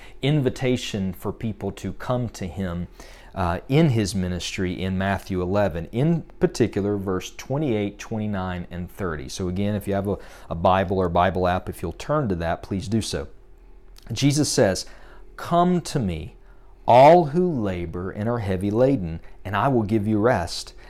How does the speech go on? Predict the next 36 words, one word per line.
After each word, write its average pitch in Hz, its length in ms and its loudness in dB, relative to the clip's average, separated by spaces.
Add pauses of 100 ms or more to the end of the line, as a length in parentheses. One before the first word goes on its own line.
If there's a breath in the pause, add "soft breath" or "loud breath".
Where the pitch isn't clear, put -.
(140 loud breath)
Take 147 280 4
my 120 160 6
yoke 113 460 4
upon 127 540 0
you 92 260 -4 (260 loud breath)
and 117 280 2
learn 160 320 6
from 110 220 -2
me, 92 120 2
for 113 200 2
I 120 140 2
am 101 260 0
gentle 156 640 -2
and 131 260 -2
lowly 123 460 4
in 110 140 -2
heart, 101 520 0
and 101 300 -4
you 151 220 2
will 151 180 0
find 143 460 0
rest 87 320 -4
for - 160 -6
your 127 160 0
souls. 117 580 2 (340 loud breath)
For 104 220 -4
my 87 200 -4
yoke 110 380 0
is 143 220 0
easy 87 580 -4
and 92 160 -8
my 87 120 -6
burden 85 400 -6
is 82 160 -12
light." 87 300 -4
Now, 85 180 -10